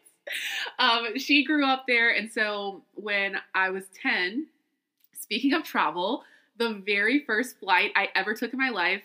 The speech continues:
in, uh, fifth, summer before fifth grade, I was ten years old, was my mom and I went to Boston to visit my aunt and my uncle and my cousin, who may have,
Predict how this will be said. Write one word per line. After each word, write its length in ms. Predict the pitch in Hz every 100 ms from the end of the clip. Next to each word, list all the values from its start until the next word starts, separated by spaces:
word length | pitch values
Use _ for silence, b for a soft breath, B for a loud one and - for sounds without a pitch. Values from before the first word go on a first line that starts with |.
| -
in, 340 | 196 185 185 -
uh, 180 | 175 185 -
fifth, 180 | 202 - -
summer 280 | - 254 277
before 320 | 302 - 220
fifth 160 | 214 202
grade, 160 | 180 170
I 40 |
was 120 | 165
ten 160 | - 175
years 200 | 202 214
old, 360 | 160 156 240 b b b b b _
was 400 | 190 202 190 196
my 140 | 202 208
mom 200 | 185 190
and 80 | 202
I 80 |
went 120 | 196 190
to 60 |
Boston 520 | 214 262 - 220 170 175
to 120 | - 185
visit 220 | 170 202
my 100 | 214
aunt 120 | 165
and 100 | 170
my 120 | 175
uncle 200 | 147 180
and 80 | 180
my 80 | 180
cousin, 480 | - 196 180 165 185 -
who 240 | 208 240 214
may 420 | 196 202 208 240
have, 220 | 240